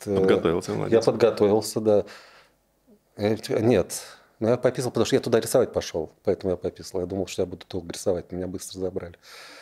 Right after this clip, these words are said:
Speaker 1: Вот. И я смотрел людям, которые заполняли, э, в глаза, которые сказали, что я стоял и рисовал.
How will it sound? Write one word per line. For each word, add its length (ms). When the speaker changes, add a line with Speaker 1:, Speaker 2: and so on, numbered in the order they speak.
Speaker 1:
Вот. 380
И 220
я 240
смотрел 320
людям, 260
которые 440
заполняли, 560
э, 880
в 20
глаза, 280
которые 360
сказали, 320
что 320
я 120
стоял 260
и 40
рисовал. 500